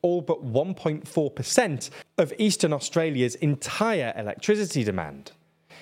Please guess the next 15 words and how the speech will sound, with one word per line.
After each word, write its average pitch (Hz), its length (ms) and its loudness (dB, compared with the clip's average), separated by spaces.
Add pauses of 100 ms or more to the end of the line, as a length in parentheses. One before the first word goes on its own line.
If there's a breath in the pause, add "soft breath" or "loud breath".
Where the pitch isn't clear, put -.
(180 loud breath)
Nationally, 185 480 4
renewables 170 680 2
also 196 340 2
supplied 101 420 -4
about 120 320 -4
thirty-eight 139 520 -2
point 127 200 -4
nine 165 280 0
percent 92 460 -6
of 117 220 -6
average 120 380 -2
demand 127 460 -2
across - 380 -4
the - 100 -10
country. 110 520 -4